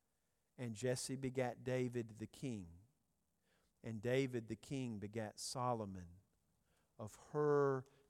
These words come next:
that had been the wife of Uriah." Uriah's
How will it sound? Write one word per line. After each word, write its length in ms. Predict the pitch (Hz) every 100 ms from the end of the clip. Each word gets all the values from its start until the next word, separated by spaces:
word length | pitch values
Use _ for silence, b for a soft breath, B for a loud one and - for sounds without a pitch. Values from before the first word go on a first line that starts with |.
| -
that 140 | 113
had 180 | 113 107
been 320 | 127 131 120
the 100 | 117
wife 680 | 107 110 117 117 110 - - _ _ _ _ -
of 340 | 113 113 104 101 - _ _ _ _ _
Uriah." 720 | 107 98 101 104 98 90 82 92 _ _ _ _ _ _ 117
Uriah's 920 | 113 110 127 127 123 117 113 -